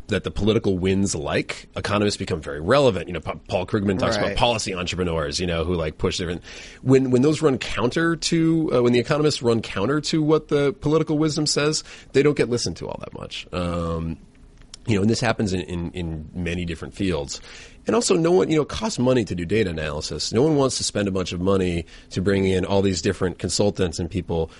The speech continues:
Speaker 1: to do data analysis that says, "Yeah, everything you've been doing, anecdotally, you're right on." Like, great. You know, like,
Speaker 2: Right.
Speaker 1: just keep doing what you're doing. No one wants to pay for that. You wanna pay for the counterintuitive results. You wanna find out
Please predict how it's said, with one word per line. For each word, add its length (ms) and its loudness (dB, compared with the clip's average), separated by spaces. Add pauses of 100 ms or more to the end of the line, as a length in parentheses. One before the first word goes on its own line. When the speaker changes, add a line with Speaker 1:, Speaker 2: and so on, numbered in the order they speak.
(160)
Speaker 1:
to 80 0
do 120 2
data 220 4
analysis 480 -2
that 160 -4
says, 540 -2 (240)
"Yeah, 240 4
everything 400 4
you've 160 4
been 240 4
doing, 480 4 (160)
anecdotally, 760 4 (260)
you're 180 -8
right 260 4
on." 360 0
Like, 380 -4
great. 460 0
You 140 2
know, 180 4
like, 140 2
Speaker 2:
Right. 80 -2
Speaker 1:
just 140 0
keep 180 2
doing 120 4
what 160 2
you're 80 0
doing. 180 2
No 100 6
one 80 6
wants 120 4
to 80 -6
pay 260 -2
for 140 -8
that. 220 -8
You 100 0
wanna 260 4
pay 200 0
for 100 -4
the 100 -2
counterintuitive 600 -6
results. 300 -10
You 80 0
wanna 100 2
find 320 -4
out 280 0